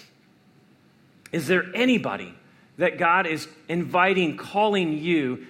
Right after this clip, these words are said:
to be an Agabus for? 'Cause if you would be raised up by God to be used in someone else's life to help them understand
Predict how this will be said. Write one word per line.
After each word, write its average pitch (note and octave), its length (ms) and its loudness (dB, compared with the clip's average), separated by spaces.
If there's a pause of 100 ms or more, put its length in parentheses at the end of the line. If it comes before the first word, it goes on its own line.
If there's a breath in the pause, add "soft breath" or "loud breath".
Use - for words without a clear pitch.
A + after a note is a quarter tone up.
to D#3+ 100 -6
be D#3 140 2
an D3+ 80 0
Agabus C3 500 -4
for? G#2+ 300 -12 (1600)
'Cause F3 160 -4
if F#3 180 0
you G#3+ 120 0
would B3 120 0
be G#3 140 2
raised G3 340 4
up F#3+ 140 2
by F3 160 2
God E3 300 0
to D3+ 80 -10
be D3 100 0
used D#3+ 400 0
in D#3 80 -4
someone G3 360 -2
else's F3+ 360 -4
life D#3 220 -2
to D3+ 80 -12
help C#3 240 -6
them D#3+ 220 -2
understand D#3 840 -2